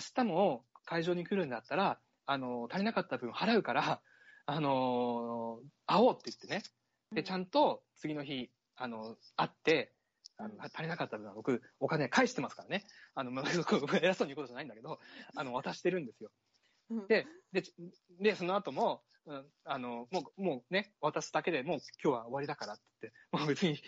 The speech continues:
Speaker 1: き取る、引き止めたりしないから」って言って、
Speaker 2: うんうんうん。
Speaker 1: <laughs> あの、あの、ね、そういう感じで別れて、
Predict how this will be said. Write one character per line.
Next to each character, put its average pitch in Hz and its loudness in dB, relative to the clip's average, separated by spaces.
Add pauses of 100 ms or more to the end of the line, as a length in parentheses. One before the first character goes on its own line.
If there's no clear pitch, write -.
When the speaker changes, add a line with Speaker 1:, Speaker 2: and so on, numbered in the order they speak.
(180)
Speaker 1:
き - -8
取 160 6
る、 - -8
引 - -12
き - 2
止 165 6
め 151 -2
た - -4
り - -4
し 175 -4
な 175 4
い 180 2
か - 0
ら」 151 4
っ - -6
て - -20
言 147 -4
っ - -8
て、 - -8 (260)
Speaker 2:
う 247 -2
ん 254 4
う - 2
ん - -2
う - -2
ん。 208 -10
Speaker 1:
<laughs> 247 2
あ - 4
の、 285 0 (420)
あ 160 2
の、 143 0 (460)
ね、 156 4 (140)
そ 175 4
う - 6
い - 2
う 160 0
感 151 2
じ 147 -8
で 156 0
別 143 0
れ 120 -4
て、 151 2